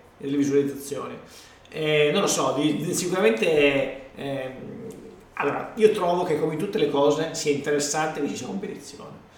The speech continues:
perché fin quando l'unico social network disponibile era Facebook, no? Eh, c'era un controllo totale, no? Del, del mercato. Invece se c'è una pluralità, se c'è un, solo una pluralità di soggetti che rispondono anche a esigenze diverse, magari TikTok è più orientato su una fascia molto giovane,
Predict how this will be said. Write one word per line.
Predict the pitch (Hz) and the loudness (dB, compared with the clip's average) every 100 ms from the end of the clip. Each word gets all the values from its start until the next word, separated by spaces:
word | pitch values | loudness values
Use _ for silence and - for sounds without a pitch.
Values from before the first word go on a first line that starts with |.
| - - - | -20 -20 -10
perché | 135 135 160 151 135 147 - | -8 -2 2 4 4 2 -2
fin | - 165 - | -6 -6 2
quando | 175 165 151 147 147 | 2 4 4 6 6
l'unico | 147 160 170 | 4 2 -2
social | 151 143 143 | -4 -4 -2
network | 151 139 143 139 | -2 0 0 -2
disponibile | 139 143 147 139 | -2 0 0 0
era | 147 | -2
Facebook, | 143 151 151 139 143 147 - | 2 4 4 4 -2 -2 -2
no? | 135 139 139 - - - | -2 -2 -2 -8 -16 -16
Eh, | 135 131 127 120 | -8 -6 -4 -4
c'era | - 151 | -2 -2
un | 139 135 131 131 127 | 0 -2 -4 -8 -2
controllo | 143 143 151 | 0 2 2
totale, | 139 - 165 135 131 | 0 -2 0 0 0
no? | 143 156 151 - 131 | -2 -4 -6 -10 -10
Del, | 131 131 131 127 - - - | -8 -8 -10 -12 -18 -20 -6
del | 143 | 0
mercato. | 143 143 135 123 202 | 0 0 -2 -2 0
Invece | 196 - - - - - | 2 2 0 -8 -16 -12
se | - | -6
c'è | - 202 | -2 0
una | 160 | 0
pluralità, | 151 160 165 | -2 0 0
se | 143 - 190 | 0 -2 -2
c'è | |
un, | 165 | -2
solo | - 170 | -4 -4
una | 143 | -4
pluralità | 160 151 160 | 0 0 2
di | 147 | 4
soggetti | - - 175 - 151 | 4 4 -2 -2 2
che | |
rispondono | 220 - - 147 | 2 2 -2 -2
anche | 160 147 | -2 -2
a | |
esigenze | 135 147 143 | -2 -4 -2
diverse, | 143 151 147 | 0 0 -2
magari | 143 135 | -4 -8
TikTok | - 143 - | -8 -10 -10
è | |
più | - | -2
orientato | 139 127 143 - | -2 -2 -6 -8
su | - | -10
una | - | -8
fascia | 135 160 - - - | -8 -8 -10 -14 -8
molto | 143 143 147 | 2 2 2
giovane, | 139 139 139 139 135 135 | 2 4 4 0 -2 -6